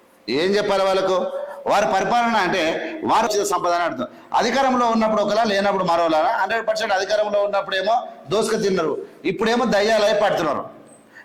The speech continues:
దాని తర్వాత కాళేశ్వరం, సింగరేణి సంస్థల నిర్మాణాలకు ఊర్లకు ఊర్లే మాయం చేశారు. మల్లన్న సాగర్ కానీ, లేదంటే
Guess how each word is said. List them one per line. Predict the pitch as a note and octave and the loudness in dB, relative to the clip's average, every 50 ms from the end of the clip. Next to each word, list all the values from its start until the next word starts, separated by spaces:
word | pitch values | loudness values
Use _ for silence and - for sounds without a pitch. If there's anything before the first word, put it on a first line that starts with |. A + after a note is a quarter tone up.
| _ - | _ -2
దాని | - D#3 G3+ A3 A3 | 0 2 2 2 2
తర్వాత | G#3+ G#3 G#3 G#3 G3+ | 2 0 0 0 0
కాళేశ్వరం, | G#3 F3 F#3+ G3+ A3 G#3 G3+ G3+ G3+ F#3 | 0 0 2 2 0 0 0 -2 -2 -2
సింగరేణి | E3+ F#3+ F#3+ F#3 F#3 F3+ - | -2 0 0 0 0 0 0
సంస్థల | E3 E3 E3 D#3+ E3 F3 | 0 -2 -2 0 -2 -2
నిర్మాణాలకు | F#3 F3+ E3 E3 E3+ E3 D#3+ D3+ C#3+ C#3 D3 E3 G#3+ - - - - - - - | 0 0 0 0 0 0 0 0 -2 -2 -2 -2 -4 -4 -6 -10 -16 -14 -6 -2
ఊర్లకు | A2 D#3+ G#3+ B3+ B3+ B3+ A3+ | 0 2 2 2 2 0 0
ఊర్లే | G#3+ G#3+ G#3 G#3 A3+ B3 | 2 2 2 2 2 2
మాయం | A#3 G#3 G3 F#3+ F#3 F3+ E3 | 2 2 2 2 0 0 -2
చేశారు. | E3 D3 - C#3 - - - - - - - - - _ _ - - _ - | -2 -2 -4 -6 -8 -10 -14 -20 -20 -20 -20 -20 -20 _ _ -20 -20 _ -2
మల్లన్న | B2 C#3+ E3+ G3+ G#3 G#3+ | -2 0 0 2 0 0
సాగర్ | G3+ G3+ G3 F#3+ F#3+ F3+ F3 | 0 0 2 2 2 2 2
కానీ, | E3 E3 D#3+ E3+ F#3+ G#3 F#3+ - - - - - - - - - C3+ | 2 0 0 0 0 -2 -2 -4 -6 -8 -10 -12 -16 -16 -6 -2 0
లేదంటే | F3+ G3+ G#3 G3+ G3 G3+ G#3 | 2 2 2 2 2 2 2